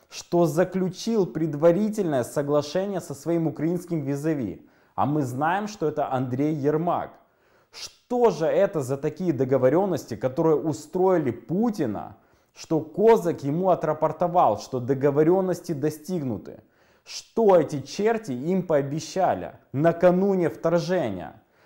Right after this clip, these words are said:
Более того, Козак добавил, что устраняет потребность проводить широкомасштабную оккупацию Украине. Мы прекрасно знаем, что одно из условий было –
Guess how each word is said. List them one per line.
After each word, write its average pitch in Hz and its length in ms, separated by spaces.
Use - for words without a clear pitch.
Более 139 500
того, 90 420
Козак 165 460
добавил, 160 560
что - 500
устраняет 190 880
потребность 160 800
проводить 143 560
широкомасштабную 151 1160
оккупацию 151 800
Украине. 147 840
Мы 165 200
прекрасно 185 640
знаем, 151 340
что - 400
одно 165 300
из 131 160
условий 165 500
было – 104 540